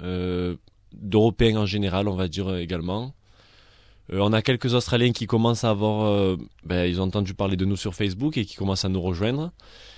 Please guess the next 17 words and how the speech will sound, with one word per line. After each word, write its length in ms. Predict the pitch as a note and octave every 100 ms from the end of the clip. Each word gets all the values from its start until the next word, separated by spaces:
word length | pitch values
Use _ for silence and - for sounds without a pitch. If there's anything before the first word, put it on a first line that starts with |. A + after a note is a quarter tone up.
| - _ -
Et 120 | G2+ G#2+
généralement, 520 | A#2+ A#2+ A#2+ C3 C#3
quand 200 | B2 A2
les 100 | A#2+
personnes 320 | A#2+ A2+ B2
commencent 300 | A#2+ A2+ -
à 40 |
venir 300 | G#2+ A2 A2+
à 160 | G#2+ G2+
un, 260 | A2 A#2+ A#2+
deux, 240 | G#2 A#2
trois 320 | A2+ - G#2+ A2
événements, 400 | G#2 G#2 A2 A#2
rapidement, 380 | G#2+ - A2
ils 100 | G#2+
deviennent 240 | G2 G2 G2
addicts 440 | F#2+ F2 A2+ -